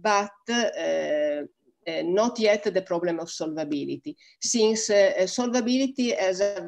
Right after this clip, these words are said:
very different, uh, status, uh, in call by name and call by value.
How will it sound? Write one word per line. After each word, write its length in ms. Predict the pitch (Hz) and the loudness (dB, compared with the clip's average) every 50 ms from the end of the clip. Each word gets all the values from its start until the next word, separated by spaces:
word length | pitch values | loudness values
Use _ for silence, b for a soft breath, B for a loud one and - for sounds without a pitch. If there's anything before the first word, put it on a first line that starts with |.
| 175 175 175 | -12 -8 -4
very 320 | 214 226 233 240 254 247 247 - - | -2 -2 0 0 0 0 -2 -2 -2
different, 500 | 226 233 226 - 233 214 208 196 196 196 _ - | -4 -4 -2 -2 -2 0 0 0 0 -2 _ -2
uh, 120 | 190 185 185 B B B B | -2 -2 -2 B B B B
status, 680 | - - - 226 220 208 202 208 - - - - - - | -14 -6 -2 0 2 2 2 0 -4 -8 -8 -8 -8 -6
uh, 40 | 160 | -6
in 400 | 147 - - 170 170 165 165 160 | -6 -4 -2 -4 -4 -4 -6 -8
call 160 | - 175 165 | -8 -8 -6
by 160 | 160 160 160 | -6 -6 -6
name 400 | 160 160 156 156 156 160 160 156 151 - - | -4 -4 -4 -4 -4 -6 -6 -6 -6 -6 -6
and 320 | 165 160 147 156 156 - - | -6 -6 -6 -8 -10 -10 -8
call 160 | - 147 151 | -6 -6 -6
by 200 | 147 147 147 147 | -6 -6 -6 -6
value. 440 | 151 180 180 170 160 156 160 175 | -4 -4 -4 -2 -2 -2 -2 -2